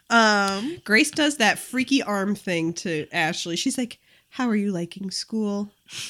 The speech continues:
Speaker 2: Get
Speaker 1: How
Speaker 2: away from her.
Speaker 1: You're acting like an alien or like a robot.
Speaker 2: She is.
Speaker 1: Um, so they're all talking and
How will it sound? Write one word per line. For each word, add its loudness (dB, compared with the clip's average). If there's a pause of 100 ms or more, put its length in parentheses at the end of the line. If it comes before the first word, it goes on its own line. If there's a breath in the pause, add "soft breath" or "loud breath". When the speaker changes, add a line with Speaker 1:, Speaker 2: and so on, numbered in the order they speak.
(720 loud breath)
Speaker 2:
Get 8
Speaker 1:
How 8
Speaker 2:
away 6
from -2
her. -2
Speaker 1:
You're 0
acting 2
like 2
an -2
alien -4
or -4
like -6
a -6
robot. -6 (240)
Speaker 2:
She -12
is. -8 (200)
Speaker 1:
Um, -2 (280)
so 0 (260)
they're 4
all 4
talking -2
and -6